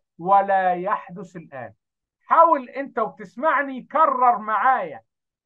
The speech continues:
كأنك قدامي في الحصة ورد عليا. ها،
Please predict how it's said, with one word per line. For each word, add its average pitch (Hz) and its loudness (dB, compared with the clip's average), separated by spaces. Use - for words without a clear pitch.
كأنك 240 -4
قدامي 247 -2
في - -14
الحصة 269 0
ورد 208 2
عليا. 202 2
ها، 180 -8